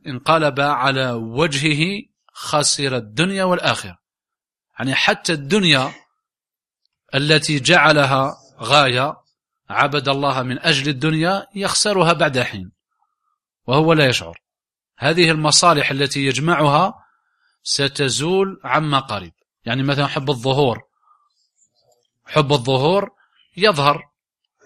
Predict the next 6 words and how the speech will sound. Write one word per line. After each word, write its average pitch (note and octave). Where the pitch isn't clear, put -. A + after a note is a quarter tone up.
ثم B2+
بعد C3+
مدة C#3+
تزول C#3+
عنه C#3
هذه C3+